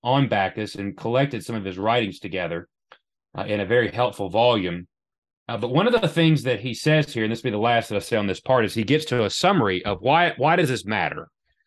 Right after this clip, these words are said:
What's the big deal? And he says, "The significance of Backus' argument for the Puritan theory of church and state was obvious. If the Abrahamic covenant was null and void, so were all the regulations for a national church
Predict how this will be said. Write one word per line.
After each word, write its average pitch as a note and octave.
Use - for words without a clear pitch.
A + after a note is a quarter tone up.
What's C3+
the A#2
big G2+
deal? G#2+
And G#2
he A2+
says, A#2
"The B2
significance E3+
of C3+
Backus' D#3
argument C3+
for A#2
the G#2+
Puritan D3
theory A#2
of G#2+
church C#3+
and A2
state C#3
was G#2
obvious. G#2+
If B2
the A2+
Abrahamic E3+
covenant D#3
was G#2
null D3+
and A#2+
void, A#2
so D#3
were F#3
all D3+
the B2
regulations B2
for -
a G2
national B2
church -